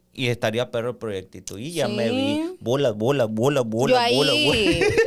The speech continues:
Speaker 2: <laughs> ahí los fines de semana yo sin problema los puedo poner a que calen en
Speaker 1: Sí.
Speaker 2: el barecito las primeras dos
Speaker 1: La neta,
Speaker 2: horas y ahí
Speaker 1: la
Speaker 2: vemos
Speaker 1: neta,
Speaker 2: quién,
Speaker 1: sí.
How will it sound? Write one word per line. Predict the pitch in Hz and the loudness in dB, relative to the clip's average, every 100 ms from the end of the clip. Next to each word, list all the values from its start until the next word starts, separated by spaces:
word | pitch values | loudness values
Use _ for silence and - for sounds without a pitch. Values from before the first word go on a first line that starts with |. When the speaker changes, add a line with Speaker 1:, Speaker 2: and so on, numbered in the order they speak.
| 523 - 302 | 2 2 2
Speaker 2:
<laughs> | - 320 - 294 - - - - | 2 0 -2 -4 -6 -10 -12 -4
ahí | 247 240 | 0 2
los | 262 | 0
fines | 262 277 285 | 0 0 2
de | |
semana | 294 240 214 226 | 0 0 0 0
yo | 247 240 | 0 0
sin | 254 | -2
problema | 254 214 196 208 | -2 0 -2 -2
los | 226 220 | -4 -4
puedo | 196 208 | -4 -4
poner | 214 190 185 | -6 -8 -6
a | 208 | -6
que | 208 202 160 175 - _ _ | -6 -6 -6 -10 -20 _ _
calen | - 170 - 254 | -2 0 0 0
en | 262 | 0
Speaker 1:
Sí. | |
Speaker 2:
el | 214 | 0
barecito | 196 185 170 - 190 - 311 302 - | 2 2 0 -6 -8 -8 -10 -10 -6
las | 208 - | -6 -4
primeras | 196 190 208 | -6 -4 -4
dos | 220 | -4
Speaker 1:
La | 226 214 | -2 0
neta, | 208 233 330 | 0 0 -2
Speaker 2:
horas | 403 285 - - _ - | -4 -6 -10 -14 _ -8
y | 185 | -2
ahí | 185 | -2
Speaker 1:
la | 196 | -2
Speaker 2:
vemos | 214 220 | -2 -4
Speaker 1:
neta, | 220 | -2
Speaker 2:
quién, | 226 226 | -2 -4
Speaker 1:
sí. | 185 | -8